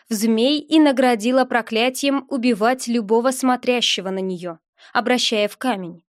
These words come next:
Так незаметно мы и добрались до третьего зала. Он напоминал настоящее морское дно с водорослями, кораллами, затонувшим кораблем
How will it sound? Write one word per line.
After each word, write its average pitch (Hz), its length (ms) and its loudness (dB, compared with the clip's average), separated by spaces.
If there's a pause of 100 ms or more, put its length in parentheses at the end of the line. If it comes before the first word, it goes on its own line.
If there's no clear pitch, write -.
(520)
Так 330 180 0
незаметно 285 640 2
мы 339 220 2
и 320 40 2
добрались 262 600 2
до 247 140 2
третьего 247 480 -2
зала. 220 360 -2 (320)
Он 359 280 6
напоминал 269 640 2 (160)
настоящее 277 800 2
морское 254 560 2
дно 226 460 0 (180)
с - 160 -8
водорослями, 254 800 0 (160)
кораллами, 254 720 0 (120)
затонувшим 247 800 0
кораблем 226 600 0